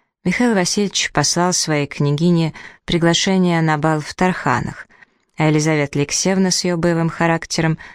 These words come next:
отправила другую весточку, чтобы та не вздумала и носа своего у них показывать. Пораздумала княгиня, прикинула, на что может отважиться рано или поздно боевая супруга своего кавалера,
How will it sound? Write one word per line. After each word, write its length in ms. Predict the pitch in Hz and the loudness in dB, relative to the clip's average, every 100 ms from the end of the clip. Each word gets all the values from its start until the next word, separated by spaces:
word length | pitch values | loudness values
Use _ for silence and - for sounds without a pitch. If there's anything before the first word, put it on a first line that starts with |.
| - | -12
отправила 560 | - - 202 196 185 190 | -8 -4 0 2 2 2
другую 420 | 185 185 143 135 | 0 0 2 2
весточку, 640 | 151 175 - - - 165 - - - | 0 -2 -6 -6 -2 -4 -4 -14 -10
чтобы 380 | - 202 175 170 | -2 0 2 2
та 180 | 175 | 2
не 160 | 175 165 | 4 2
вздумала 540 | 156 151 175 170 160 | 0 0 2 2 2
и 100 | 160 | 2
носа 320 | 165 185 - 147 | 0 0 -2 -2
своего 440 | - 139 139 135 | 0 0 0 2
у 60 | 135 | 0
них 220 | 135 - | -2 -2
показывать. 680 | 143 - 127 143 - - - _ _ _ _ _ _ _ | -4 -2 -4 -4 -10 -12 -14 _ _ _ _ _ _ _
Пораздумала 720 | - 247 165 127 131 147 185 | -2 2 2 0 2 2 2
княгиня, 640 | 202 - 196 185 185 180 170 - - _ | 0 2 2 4 2 0 -2 -8 -20 _
прикинула, 800 | 247 247 - 135 143 175 190 180 - _ - | 0 0 -2 0 2 2 0 -4 -10 _ 0
на 120 | 180 | 2
что 240 | - 180 | 2 2
может 240 | 175 165 160 | 2 2 -2
отважиться 600 | 160 165 156 151 - 165 | 0 0 0 0 0 0
рано 280 | 156 156 156 | 2 0 0
или 140 | 156 | -2
поздно 420 | - 156 147 156 | 0 0 2 2
боевая 400 | 151 156 151 151 | 2 2 2 0
супруга 560 | 147 - 147 151 147 147 | -2 -4 -2 -2 0 0
своего 420 | - 151 147 151 | 0 0 0 -2
кавалера, 600 | - 156 151 143 151 | -2 0 0 0 -2